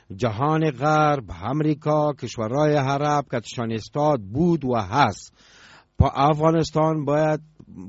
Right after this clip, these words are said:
باید سیاست را باید اینجا، اه، اه، باید بر-، اه، چی کنه، رو بر-، اه، یعنی پیش باید ببره که شفاف و قاطع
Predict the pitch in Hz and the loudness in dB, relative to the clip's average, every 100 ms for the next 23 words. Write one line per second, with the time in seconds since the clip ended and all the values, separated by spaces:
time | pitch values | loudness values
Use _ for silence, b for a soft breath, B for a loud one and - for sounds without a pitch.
0 | 107 139 151 - 135 113 - 170 175 156 | -2 0 0 0 0 0 2 0 2 0
1 | 131 123 110 117 117 104 110 107 107 104 | 0 0 -2 -2 -2 -2 -2 -2 -2 0
2 | 104 101 98 110 92 110 101 110 107 104 | -2 -2 -2 -4 -2 -4 -2 -2 -2 -4
3 | - 110 110 113 113 117 120 117 110 113 | -6 -4 -2 -2 0 0 0 0 -2 -2
4 | 107 110 107 151 117 117 107 113 101 98 | -2 -4 2 2 4 2 2 2 0 -2
5 | 117 B B B B 135 143 139 - 139 | -6 B B B B 2 4 4 0 -4
6 | 120 135 170 170 127 117 127 - 123 117 | 0 6 8 6 4 -2 -2 0 0 2
7 | 160 160 | 4 6